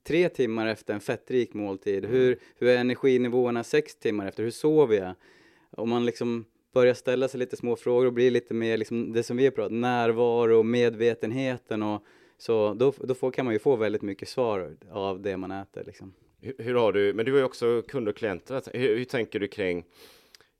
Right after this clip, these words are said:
Speaker 2: om jag äter någonting klockan tolv och sen ställer mig frågan, hur reagerar jag på det nu och klockan är tre? Hur vet jag att det är kosten? Det kan ju vara andra saker också kanske. Det kan ju vara stress och livsstilsgrejer, eh, grejer som pågår någonting.
Speaker 1: Mm.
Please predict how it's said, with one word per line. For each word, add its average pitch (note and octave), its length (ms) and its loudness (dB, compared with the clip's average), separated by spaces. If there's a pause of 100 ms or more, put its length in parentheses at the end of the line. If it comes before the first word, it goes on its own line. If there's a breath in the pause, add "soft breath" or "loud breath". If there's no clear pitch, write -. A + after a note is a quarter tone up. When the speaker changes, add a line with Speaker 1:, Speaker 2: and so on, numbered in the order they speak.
(160)
Speaker 2:
om G#2+ 120 -2
jag A#2+ 240 2
äter A#2 240 -2
någonting D#2+ 640 0
klockan D2+ 380 -12
tolv D3 460 4
och - 160 -10
sen G2 240 -4
ställer F2 280 -4
mig E2 100 -10
frågan, D#2+ 420 -6
hur F2+ 440 -10
reagerar E2+ 480 -4
jag D2+ 120 -6
på E2+ 120 -18
det E2+ 320 -2
nu E2 240 -8
och D2+ 160 -10
klockan D2 320 -18
är - 60 -16
tre? F2+ 520 -8 (420 soft breath)
Hur G2 180 -14
vet F#2 280 -2
jag F2+ 60 -4
att - 80 -10
det F2 60 -8
är D#2+ 40 -6
kosten? - 520 -10
Det F#2+ 60 -4
kan A2+ 140 -6
ju G#2+ 40 -2
vara A2 120 0
andra G2+ 180 -6
saker G2+ 340 -8
också - 300 -8
kanske. - 340 -12
Det D#2+ 80 -14
kan F2+ 120 -18
ju - 20 -12
vara C#2+ 60 -12
stress - 680 -12
och D#2 240 -4 (340 soft breath)
livsstilsgrejer, F2 1400 -4
eh, D#2+ 80 -2
grejer F#2 300 -2
som G#2+ 160 -12
pågår E2+ 440 -8
någonting. D#2 420 -12
Speaker 1:
Mm. A2+ 320 -10